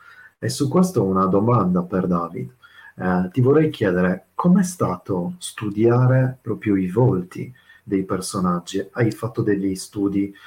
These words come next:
hai fatto dei tentativi, hai fatto delle proposte a Massimo e a Pasquale, ti sei ispirato a qualche attore, che ne so, oppure li hai creati ex novo dal, dal nulla? Ci racconti un po' com'è stata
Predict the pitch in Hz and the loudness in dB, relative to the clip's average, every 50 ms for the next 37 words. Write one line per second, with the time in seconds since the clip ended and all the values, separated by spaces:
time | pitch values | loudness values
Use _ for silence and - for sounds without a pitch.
0 | - - - 95 - - - - 90 - 110 101 101 98 98 98 110 101 98 95 | -20 -18 -18 -18 -16 -14 -10 -10 -8 -4 -2 0 2 2 0 0 -2 -4 -4 -2
1 | - 98 92 - - 104 98 95 92 95 95 95 92 - 113 104 - - 104 - | -4 -6 -6 -6 -4 -2 -2 0 0 -2 -2 -2 -4 -4 -6 -6 -6 -6 -6 -4
2 | 113 95 101 98 98 98 - 110 98 - - 98 95 95 - - 110 98 98 - | -2 0 2 2 0 0 -2 -4 -4 -4 -4 -6 -4 -6 -6 -6 -4 -4 -6 -6
3 | _ _ - - - - _ - 101 104 101 98 98 - - 113 101 98 98 95 | _ _ -20 -20 -20 -18 _ -6 -2 0 0 0 -2 -4 -6 -4 -2 -2 -2 -4
4 | 95 92 - 95 - - - - 113 98 95 92 92 92 95 95 95 95 - - | -4 -6 -8 -8 -8 -8 -4 -2 0 2 2 2 2 0 0 -2 -4 -8 -12 -18
5 | - - - - 123 - - 110 101 98 - - - 113 101 104 101 98 - 110 | -20 -14 -8 -8 -6 -4 -2 -2 -2 -2 -2 -4 -2 0 2 2 2 0 0 -4
6 | 98 101 - - 104 98 98 98 - - 101 98 95 95 95 95 - - - - | -4 -4 -2 0 0 0 0 0 -2 -2 0 0 0 0 -2 -4 -8 -14 -20 -20
7 | - - - - - - _ - 117 104 101 98 98 98 98 98 98 98 95 - | -20 -14 -12 -12 -12 -8 _ 0 2 2 4 4 4 4 2 2 0 -2 -2 -4
8 | 104 95 98 95 - - 104 98 95 92 - 107 104 98 98 95 101 95 95 95 | -4 -4 -4 -6 -6 -4 -2 -2 -2 0 0 0 0 2 2 2 2 0 0 -2
9 | - 104 98 95 98 95 - - 104 95 - - - 107 98 95 95 95 98 98 | -2 -2 -2 -2 -2 -2 -2 -2 -2 -2 -4 -6 -4 -2 -2 -2 0 0 0 0
10 | 92 95 92 92 92 90 - - - 98 92 95 95 98 95 92 92 98 95 - | 0 0 0 -2 -2 -4 -4 -4 -4 -4 -2 -4 -4 -4 -4 -4 -4 -4 -6 -8
11 | - - - - - 202 254 - - 117 95 - - 95 90 98 92 - 98 92 | -14 -20 -10 -4 0 0 0 0 0 -2 -2 -2 -4 -6 -4 -4 -6 -6 -6 -8
12 | 90 - - - - 98 95 92 | -8 -6 -8 -6 -4 -4 -4 -4